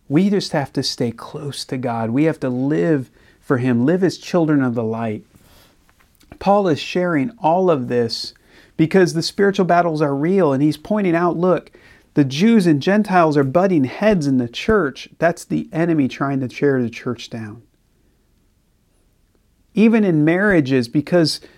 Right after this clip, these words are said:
people are treating people incorrectly,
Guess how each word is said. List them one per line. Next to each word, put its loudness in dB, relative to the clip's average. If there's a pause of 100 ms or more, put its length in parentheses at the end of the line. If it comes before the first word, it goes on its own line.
(120)
people 2
are 4
treating 0
people -2
incorrectly, 0